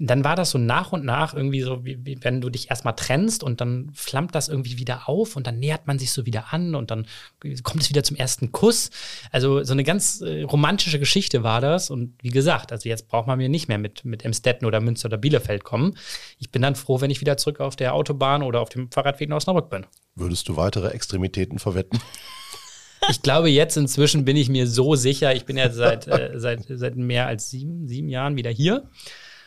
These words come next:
Speaker 1: Und ich merke das so richtig, ich war früher jemand, geil, raus. Richtig, richtig Spaß gehabt, Hotel, irgendwo hingeflogen, et cetera. Und heute bin ich immer schon so, wenn fliegen, dann bitte vom F M O.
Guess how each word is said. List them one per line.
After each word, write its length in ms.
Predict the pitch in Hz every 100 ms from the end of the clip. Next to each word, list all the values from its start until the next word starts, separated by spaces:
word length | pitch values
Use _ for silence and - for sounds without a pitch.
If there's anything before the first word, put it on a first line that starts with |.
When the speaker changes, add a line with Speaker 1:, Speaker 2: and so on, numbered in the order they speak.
| _ _
Speaker 1:
Und 580 | 139 123 120 120 113 -
ich 220 | - - -
merke 160 | 117
das 160 | 131 -
so 80 | 117
richtig, 160 | 113
ich 60 | -
war 60 |
früher 240 | 110 - 117
jemand, 380 | 110 104 - -
geil, 280 | - 92 - - -
raus. 360 | 101 - - _ _ _ _ _ -
Richtig, 340 | 131 120 -
richtig 220 | - - 113
Spaß 280 | - -
gehabt, 320 | - 110 110 -
Hotel, 600 | - - 117 120 113 123
irgendwo 380 | 143 123 113
hingeflogen, 540 | 110 127 120 120 117 113
et 100 | -
cetera. 300 | 123 120 117
Und 160 | 117
heute 200 | 113 131
bin 120 | 127 127
ich 100 | 139
immer 140 | 131
schon 160 | 127 127
so, 120 | 127 - - - - - - - - - -
wenn 200 | 160 180
fliegen, 300 | - 175 160
dann 240 | 160 143
bitte 200 | 180 180
vom 140 | 147 156
F 160 | 147
M 140 | 143 -
O. 320 | 120 98 101